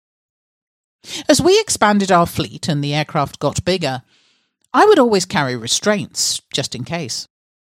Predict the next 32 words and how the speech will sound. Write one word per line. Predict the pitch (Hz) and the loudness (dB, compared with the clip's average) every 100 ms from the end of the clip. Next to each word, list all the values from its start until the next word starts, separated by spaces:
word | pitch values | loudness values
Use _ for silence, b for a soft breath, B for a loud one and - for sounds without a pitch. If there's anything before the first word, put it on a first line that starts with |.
| _ _ _ _ _ _ _ _ | _ _ _ _ _ _ _ _
For | 220 | 0
the | 220 | 2
first | 269 233 - | 2 2 0
couple | 202 180 | -2 0
of | 151 | -4
years, | 196 269 220 156 | -2 0 0 -2
we | 185 190 | -4 -8
grew | - 139 139 | -6 -6 -6
fast | - 302 254 135 - - | -2 2 4 2 -2 -4
and | 147 B B B - | -4 B B B -4
took | 330 208 | 0 2
on | 160 156 | 2 0
several | - 180 156 143 139 | 2 2 2 0 -2
additional | 139 135 - 113 | -4 -4 -6 -8
crew. | - 190 185 151 139 - _ _ _ _ _ _ | -4 0 2 2 -2 -8 _ _ _ _ _ _
I | 190 | 4
was | 208 170 | 4 2
tasked | - 175 160 - | 0 0 0 -4
now | 170 185 165 120 | 0 0 2 -2
with | 135 147 | -2 -4
their | 139 131 | -4 -8
training | - 214 208 202 202 196 | 0 2 4 4 2 2
and | 143 139 | 0 -4
recurrency | 143 135 226 226 139 - - | -8 -4 0 0 0 -6 -6
checks | - - - - | -6 -6 -8 -6
in | 156 | -2
addition | 214 185 117 123 117 | -2 -2 -4 -4 -4
to | - | -4
my | 131 147 | -2 -2
normal | 127 107 113 | -2 -6 -8
flight | - 156 143 | -2 -2 -2
schedule. | - 123 110 | -4 -6 -6